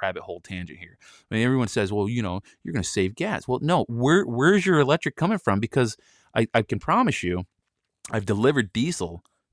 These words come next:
to power plants. I mean, full loads, twelve thousand gallons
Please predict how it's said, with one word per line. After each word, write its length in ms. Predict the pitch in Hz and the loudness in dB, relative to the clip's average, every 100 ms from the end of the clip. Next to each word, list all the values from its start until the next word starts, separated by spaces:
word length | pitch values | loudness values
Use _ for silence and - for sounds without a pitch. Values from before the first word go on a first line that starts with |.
| - | -10
to 220 | - 120 | -2 -2
power 360 | - - 156 170 | -2 -2 0 0
plants. 580 | - 87 85 117 - _ _ _ _ _ _ _ - | -2 -4 -8 -10 -14 _ _ _ _ _ _ _ -2
I 40 | |
mean, 220 | 120 117 - | 0 0 -4
full 480 | - - 180 202 202 | -14 0 2 2 0
loads, 520 | 120 127 131 143 - | 0 2 4 2 -4
twelve 280 | - 127 143 | -8 -8 -6
thousand 360 | - 131 135 113 | -2 -2 -2 -4
gallons 440 | 110 110 117 - | -4 -4 -6 -10